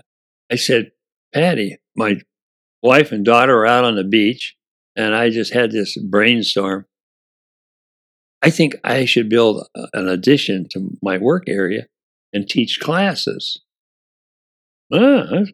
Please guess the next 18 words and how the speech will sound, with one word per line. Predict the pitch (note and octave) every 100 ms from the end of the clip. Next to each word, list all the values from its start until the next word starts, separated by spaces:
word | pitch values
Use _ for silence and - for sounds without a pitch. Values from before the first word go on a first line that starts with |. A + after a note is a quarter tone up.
| -
mm." | E3+ F#3 G#3+ _ _ _
So | -
I | C3+
did. | C#3+ F3+ F3+ G2+ - _ _ _ _ _ _ _ -
And | A2 G#2
she, | - - B2 A#2+ A#2+ A2 _ _ _ _ -
Patty, | A#2+ A#2+ A2+
just | A2 G#2+ - -
supported | A2 F#2+ A2+ A#2 A2+ A#2+
me. | C#3+ C3
And, | G2+ F#2 - _ _ _ _ _ _ _ -
and | G#2+
then | A2+ A2+
right | A2+ B2 C3+
in |
front | G2+ C3 B2+
of | B2
the | G#2 G#2+ G#2 G2+ F#2+